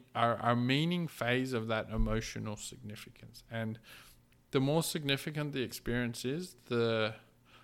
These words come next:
more actively conscious we are of it. So there is an emergence that happens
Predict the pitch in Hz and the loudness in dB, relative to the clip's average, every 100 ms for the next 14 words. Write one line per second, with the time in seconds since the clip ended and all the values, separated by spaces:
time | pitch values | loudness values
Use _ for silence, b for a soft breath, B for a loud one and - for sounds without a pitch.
0 | b - 139 156 165 131 127 - - 143 | b 0 4 4 2 2 2 2 0 2
1 | 143 131 - 131 147 - 135 - 113 107 | 2 0 2 4 4 0 -2 -2 -2 -2
2 | 107 107 - - 113 113 - - - - | -4 -6 -10 -6 -4 -4 -6 -8 -10 -16
3 | _ _ b b b b b b b - | _ _ b b b b b b b -4
4 | - 135 127 120 120 117 B B B - | 4 8 8 8 4 -2 B B B -20
5 | _ - _ _ _ - - - - _ | _ -20 _ _ _ -20 -20 -20 -20 _
6 | _ 127 131 139 135 131 123 123 143 165 | _ 2 6 6 6 4 8 8 6 4
7 | 151 - 110 104 - 127 - - - - | -2 -2 -4 -4 -6 -8 -8 -8 -8 -12
8 | - - | -14 -18